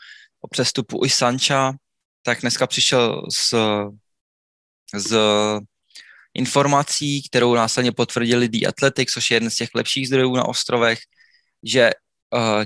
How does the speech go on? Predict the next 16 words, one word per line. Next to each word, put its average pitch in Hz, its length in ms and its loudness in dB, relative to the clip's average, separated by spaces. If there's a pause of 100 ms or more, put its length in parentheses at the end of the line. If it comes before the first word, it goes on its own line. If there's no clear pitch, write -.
Chelsea 127 280 2 (440)
se - 100 -8
chystá 110 560 0 (180)
nabídnout 110 560 -4 (260)
přestupovou 113 520 -6
částku 117 520 -4
za 104 160 0
Haalanda 127 680 2
a 107 60 -10
že 107 120 -8
jsou, 110 360 -4 (640)
že 120 100 -2
ten 120 220 0
by 110 80 -2
se 113 140 0
přestupu - 720 -6